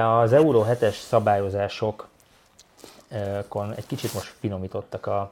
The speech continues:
az elmúlt időszakban szeretett politikusaink, és ez azt, ö, eredményezte,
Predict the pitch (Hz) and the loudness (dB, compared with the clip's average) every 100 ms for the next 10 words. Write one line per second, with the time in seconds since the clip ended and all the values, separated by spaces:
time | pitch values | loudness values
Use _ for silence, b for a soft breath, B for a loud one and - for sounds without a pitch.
0 | _ B B B B - 107 104 95 90 | _ B B B B -4 -2 0 -2 -6
1 | 104 98 - 101 98 101 101 104 - 107 | -6 -6 -6 -6 -4 -6 -6 -10 -4 -4
2 | 95 92 - 110 104 101 101 - 107 123 | -2 -6 0 0 0 -8 -6 -4 -2 -4
3 | 131 107 - 104 107 104 - 107 104 104 | -4 -4 -4 0 0 0 -8 -2 0 0
4 | 110 101 101 104 107 101 - 107 120 - | -2 -2 -2 -4 -4 -6 -2 -2 -2 -4